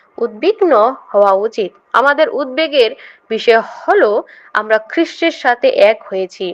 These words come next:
আমি দৃঢ়ভাবে সাক্ষ্য দিতে পারি যে আমি খ্রিস্টে বাপ্তিস্ম নিয়েছি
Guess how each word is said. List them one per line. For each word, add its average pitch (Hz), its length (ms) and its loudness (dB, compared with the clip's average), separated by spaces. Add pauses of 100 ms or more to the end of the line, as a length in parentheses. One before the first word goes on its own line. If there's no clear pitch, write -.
(500)
আমি 285 240 0
দৃঢ়ভাবে 320 560 -2
সাক্ষ্য 269 340 -2
দিতে 240 240 -2
পারি 247 320 0 (120)
যে 208 160 0 (160)
আমি 214 240 -4 (160)
খ্রিস্টে - 460 -4
বাপ্তিস্ম 226 440 0
নিয়েছি 214 440 -8